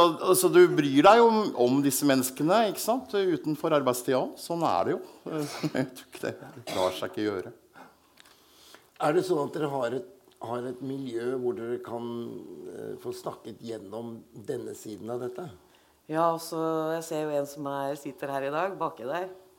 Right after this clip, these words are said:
Speaker 3: Ragnhild. Eh, jeg fikk inn Ragnhild, eh, for, eh, ja,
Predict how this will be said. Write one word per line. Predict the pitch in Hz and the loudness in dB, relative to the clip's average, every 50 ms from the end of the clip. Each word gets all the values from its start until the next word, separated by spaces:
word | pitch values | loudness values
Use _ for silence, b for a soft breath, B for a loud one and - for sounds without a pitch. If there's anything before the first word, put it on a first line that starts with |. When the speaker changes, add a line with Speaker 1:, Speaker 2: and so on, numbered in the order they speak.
| _ _ _ _ _ _ _ - 127 | _ _ _ _ _ _ _ -12 -10
Speaker 3:
Ragnhild. | 131 127 127 131 147 180 208 220 214 - - B B B B B B B B B B | -8 -8 -6 -4 -2 -2 -2 -2 -2 -4 -12 B B B B B B B B B B
Eh, | - 175 175 175 175 175 175 180 185 | 2 2 4 4 4 4 4 4 4
jeg | 190 196 190 202 196 | 4 2 0 -4 -6
fikk | - 226 - - 175 170 | -10 -10 -8 -4 -2 0
inn | 175 180 185 | 2 4 6
Ragnhild, | 190 190 170 160 156 156 156 156 156 156 156 151 | 6 6 6 4 4 4 4 2 2 2 0 0
eh, | 151 151 151 147 147 151 151 151 151 - - | 0 0 0 0 -2 -2 -4 -6 -8 -12 -10
for, | 160 160 151 147 143 143 | -8 -6 -6 -6 -6 -6
eh, | 151 147 143 143 139 139 135 135 135 131 135 131 131 131 127 123 120 107 - - - - - | -4 -2 0 0 0 0 -2 -2 -4 -4 -6 -8 -10 -10 -10 -12 -12 -12 -14 -16 -16 -10 -4
ja, | 127 131 135 | -2 -2 -2